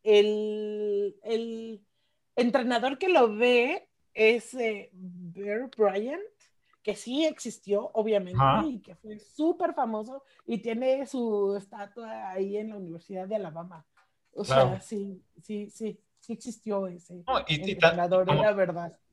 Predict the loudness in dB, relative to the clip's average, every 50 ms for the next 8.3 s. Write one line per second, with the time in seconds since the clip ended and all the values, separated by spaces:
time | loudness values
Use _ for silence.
0 | _ _ _ _ -10 -6 0 2 6 6 8 8 8 6 6 4 4 4 6 6
1 | 4 2 4 6 6 8 10 10 8 8 6 4 4 4 6 8 6 6 4 0
2 | -8 0 2 2 2 2 -2 -2 0 0 2 2 2 2 4 4 4 6 6 4
3 | 4 6 2 0 0 2 0 2 4 4 4 4 4 2 2 4 6 6 6 8
4 | 10 10 10 10 8 6 6 8 8 8 8 6 2 0 -4 -8 -8 -8 -4 0
5 | 2 2 2 2 0 -4 -4 -6 -6 -8 -8 -10 -10 -8 -6 -6 -6 -4 -4 -4
6 | -2 0 -2 -2 0 2 0 2 0 -2 -4 -2 -2 -4 -4 -6 -8 -10 -8 -8
7 | -8 -8 -6 -2 0 0 0 2 2 2 2 2 2 0 0 -2 0 2 2 4
8 | 6 6 6 4 4 -2